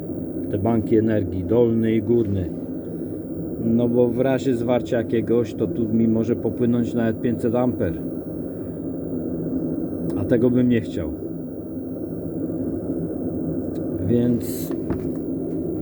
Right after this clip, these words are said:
więc proszę, komentujcie, co myślicie o tym przełączniku. Bezpieczniki wiem, że będą super. E, są to dziewięćdziesięcioamperowe, więc jest,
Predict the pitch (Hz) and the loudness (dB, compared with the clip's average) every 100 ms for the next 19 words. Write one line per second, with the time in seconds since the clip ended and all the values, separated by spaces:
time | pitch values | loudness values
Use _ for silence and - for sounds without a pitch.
0 | - - 131 123 - - 151 147 - 120 | -4 0 2 2 0 2 4 4 4 0
1 | 113 170 156 147 147 139 - 143 143 139 | 2 2 2 2 2 0 2 0 2 2
2 | 131 143 127 - 131 120 127 135 117 127 | 2 -2 -2 4 4 4 2 0 0 2
3 | 120 120 123 113 127 139 135 143 - 139 | 2 2 -4 -2 0 2 0 -2 -2 -2
4 | - 120 120 120 110 117 107 101 - - | 0 2 4 4 4 4 2 0 0 4
5 | 143 135 - - - - - - - - | 6 6 2 -6 -8 -10 -10 -10 -10 -10
6 | - 113 113 113 107 123 110 120 117 104 | -6 -2 2 4 4 2 4 4 4 0
7 | - - - - - - - - - 156 | -8 -10 -10 -8 -8 -8 -8 -6 2 4
8 | 160 139 - 127 123 113 120 117 110 110 | 4 4 0 0 0 0 2 4 4 4
9 | 110 - - - - - - - - - | 2 -2 -8 -8 -8 -8 -8 -6 -6 -6
10 | - - - - - 104 104 104 107 101 | -8 -6 -6 -4 -2 2 2 2 0 0
11 | 101 110 - | 0 -4 -4